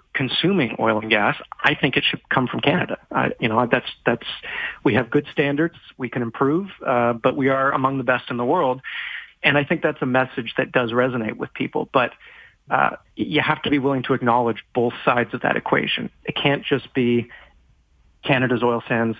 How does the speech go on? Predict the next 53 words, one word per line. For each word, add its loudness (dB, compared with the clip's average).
Canada's 0
oil 2
and -2
gas 0
industry -2
is -2
great, 0
so 2
we, 0
w-, -4
you -4
know, 0
demand 2
is 0
never 2
gonna 0
go 0
down 0
and 0
we 2
don't 0
need -4
to -10
transition. 0
It -2
is 0
gonna 0
happen, -2
but 0
until -2
it -4
does, 0
you -12
know, -10
shutting 2
in 4
Alberta's 2
oil 2
and 0
gas 2
doesn't -2
do 0
the 2
world 2
any 0
favors 0
on 0
climate. -2
It -2
doesn't 0
help -2
anything. -2
Um, 2